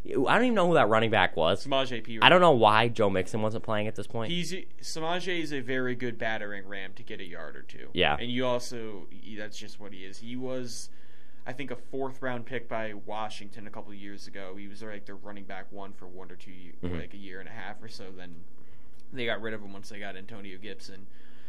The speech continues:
Speaker 2: He's not bad, though, but
Speaker 1: Mm.
Speaker 2: putting, uh, even then, as much of, like, a good battering ram as he is, I really don't know if you put him in over Mixon in that
Speaker 1: I didn't, I
Speaker 2: situation.
Speaker 1: didn't like it.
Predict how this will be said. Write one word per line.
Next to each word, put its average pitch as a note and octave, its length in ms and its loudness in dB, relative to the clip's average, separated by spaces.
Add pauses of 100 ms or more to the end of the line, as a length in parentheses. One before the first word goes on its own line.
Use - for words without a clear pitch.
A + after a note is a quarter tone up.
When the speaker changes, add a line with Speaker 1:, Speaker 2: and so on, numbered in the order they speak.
(120)
Speaker 2:
He's A3 160 0
not C#3 200 0
bad, G#2+ 280 -2
though, A2 160 -2
but A2+ 180 -2
Speaker 1:
Mm. F#2 140 -2
Speaker 2:
putting, D3+ 320 0
uh, A#2 220 -2 (120)
even D#3+ 300 0
then, B2 340 0 (140)
as C3 180 -2
much C3+ 160 -2
of, A#2+ 140 -4
like, A#2 180 -2
a A#2 60 -4
good A2+ 180 -2
battering A2 380 -2
ram A2 240 -2
as G#2 180 -2
he G#2+ 140 -2
is, G2+ 200 -2
I G#2+ 240 -2
really G#2 360 -2 (100)
don't G2+ 300 -2
know F#2+ 180 -4
if G2 140 -2
you G2 60 -2
put G2+ 200 -2
him F#2 80 -4
in G2 100 -4
over G2 220 -4
Mixon G2 380 -4
in F#2 60 -4
that F#2 220 -4
Speaker 1:
I F2+ 140 6
didn't, G2+ 160 8
I - 0 - (160)
Speaker 2:
situation. G2+ 60 8
Speaker 1:
didn't F#2 160 4
like E2 260 4
it. D2 160 0